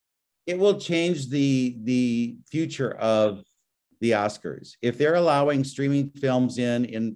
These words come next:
non-pandemic years, then it's just a T V gi-, uh, gift. It's nothing else. The, could this, uh,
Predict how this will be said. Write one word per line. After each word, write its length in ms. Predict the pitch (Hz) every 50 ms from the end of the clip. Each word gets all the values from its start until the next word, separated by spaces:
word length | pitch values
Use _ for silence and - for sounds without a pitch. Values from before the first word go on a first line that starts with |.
| - _ _
non-pandemic 1600 | - 98 110 110 113 123 127 127 123 127 - _ _ _ _ _ _ _ _ - 123 120 120 120 113 120 117 120 117 104 - 113
years, 500 | 117 113 113 117 127 135 139 135 139 - _ _ _ _ _ _ _ _ _ _ _ -
then 180 | - 151 151 151
it's 160 | 147 135 139
just 160 | 147 147 143
a 60 | 143
T 260 | 135 139 - 156 151
V 220 | 151 139 147 147 131
gi-, 160 | 113 120 104
uh, 400 | - 101 98 92 87 85 90 - - 92
gift. 460 | 90 92 95 85 78 76 - - _ - 90 -
It's 220 | 110 107 - -
nothing 300 | 123 120 120 131 120 113
else. 320 | 113 107 90 90 - - - - -
The, 140 | 123 98 - - - _ _ _ -
could 180 | - 170 175 147
this, 280 | 160 175 170 - - - -
uh, 500 | 127 131 127 117 117 113 113 117 117